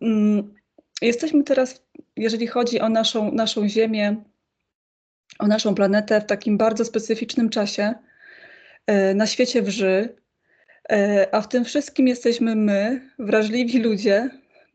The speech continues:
Y, można powiedzieć, że, no, wrażliwi w tym sensie, że, mm, mocno czujący, mocno niektórzy widzący, y, słyszący.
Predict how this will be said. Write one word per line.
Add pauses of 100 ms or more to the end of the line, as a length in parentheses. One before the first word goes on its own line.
(960)
Y, (400)
można
powiedzieć,
że, (100)
no, (260)
wrażliwi
w
tym
sensie,
że, (400)
mm,
mocno
czujący,
mocno
niektórzy
widzący, (1400)
y,
słyszący.